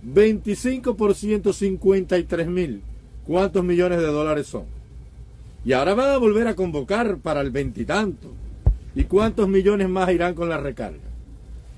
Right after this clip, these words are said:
¿Y cuánto le va a aportar a la tiranía esa cantidad de vuelos a la semana? Y no solamente es el vuelo,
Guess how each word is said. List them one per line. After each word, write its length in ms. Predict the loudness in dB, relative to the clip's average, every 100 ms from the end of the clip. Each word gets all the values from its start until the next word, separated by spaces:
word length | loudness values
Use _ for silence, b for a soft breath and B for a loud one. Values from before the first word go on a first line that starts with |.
| -8
¿Y 80 | -2
cuánto 400 | 2 2 4 2
le 80 | 4
va 80 | 4
a 40 |
aportar 380 | 2 0 0 0
a 60 |
la 100 | 0
tiranía 380 | 2 2 2 0
esa 160 | -2 -2
cantidad 420 | -2 0 2 4
de 120 | 2
vuelos 220 | 2 2
a 80 | 0
la 40 | -2
semana? 380 | -4 -8 -10 -14 B B B -10
Y 80 | -2
no 100 | 0
solamente 680 | 2 2 2 0 2 2 2 -4 2
es 180 | 6
el 120 | 6 6
vuelo, 540 | 6 6 4 2 -2